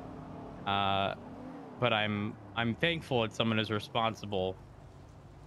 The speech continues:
uh, as you dealing with it is. I, I, I think you have a way of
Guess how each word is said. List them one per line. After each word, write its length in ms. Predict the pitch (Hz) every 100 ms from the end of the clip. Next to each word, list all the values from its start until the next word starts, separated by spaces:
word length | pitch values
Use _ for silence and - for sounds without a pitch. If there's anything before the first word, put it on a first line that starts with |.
| - - -
uh, 440 | 92 90 92 104 113 147 156 - - - - - -
as 160 | 110 98
you 320 | 110 95 92 110 117
dealing 300 | 110 98 92
with 180 | 90 -
it 120 | 98 - - -
is. 260 | 90 87 - - - - - - - - - - -
I, 100 | 110
I, 140 | 101 131 131
I 60 |
think 240 | 156 226 240
you 60 |
have 160 | 226 185
a 40 |
way 300 | 175 165 156
of 160 | 131